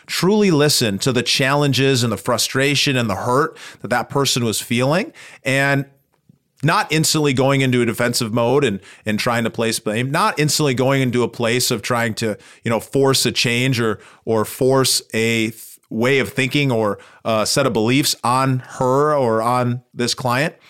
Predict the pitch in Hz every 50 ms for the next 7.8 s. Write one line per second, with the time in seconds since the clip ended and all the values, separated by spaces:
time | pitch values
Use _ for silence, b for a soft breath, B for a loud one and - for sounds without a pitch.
0 | B B B B - 156 120 120 127 135 147 175 208 196 170 139 123 113 B B
1 | B B - - 147 135 123 - - 185 190 175 - 147 135 127 117 117 143 170
2 | 165 - 170 156 131 113 107 B B B B B 123 131 139 151 180 208 214 180
3 | 147 139 131 131 b b b b - 139 147 151 151 123 131 143 180 220 190 175
4 | 175 147 135 - - 139 131 131 127 - - - 135 127 - - 127 127 131 -
5 | - 147 139 135 135 131 - - _ _ - 120 131 151 165 165 160 165 - -
6 | 113 107 - 131 139 139 135 143 143 143 139 101 120 123 120 117 110 - - 120
7 | 110 107 98 92 87 - - 113 127 135 139 135 131 127 127